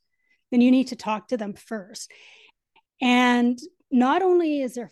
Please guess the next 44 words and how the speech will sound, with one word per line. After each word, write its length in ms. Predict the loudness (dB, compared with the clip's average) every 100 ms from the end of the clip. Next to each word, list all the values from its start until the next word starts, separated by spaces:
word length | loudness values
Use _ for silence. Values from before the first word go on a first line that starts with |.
| _
finances 1000 | -12 -8 -8 -8 -14 -16 -16 -18 -20 -20 _ _ _ _
something 400 | -8 -6 -4 -4 -6
that 140 | -6
needs 280 | -10 -12 -16
to 80 | -18
be 80 | -16
considered, 600 | -16 -6 0 0 0 -4
but 140 | -10
you 60 | -8
also 280 | -6 -4 -2
need 180 | -4 -4
to 60 |
consider 440 | -10 -10 -10 -8 -8
their, 380 | -8 -10 -12 -12
their 140 | -10
lifestyle 880 | -6 -2 -4 -4 -4 -2 -4 -6 -10 _ _ _ _
and 600 | 0 2 2 0 0 -2 -8 _ _ -18
their 180 | 0 0
time 420 | 2 0 4 4
commitment 560 | 4 2 2 0 -2 -4 -14 -8
as 200 | -8 -6
well. 360 | -6 -4 -6 -8 _
If 240 | -4 -4 0
they're 140 | -2
working, 440 | 0 -2 -4 -8 -10
how 540 | -10 -6 -4 -6 -8 _ _ _ -6
many 240 | -4 -4
hours 340 | -6 -6 -4
are 80 | -6
they 100 | -8
working? 540 | -10 -10 -10 -14 -16 -16
Do 80 |
they 120 | -12 -10
have 340 | -8 -8 -8
the 80 | -10
time 580 | -14 -10 -8 -8 -12 -18 _ -12
to 80 |
spend 300 | -8 -2 -2
with 100 | -2
the 100 | -2
animal 360 | -6 -6 -10 -12
for 140 | -14
training 800 | -18 -6 -2 0 -2 -2 -4 -6
and 220 | -8 -12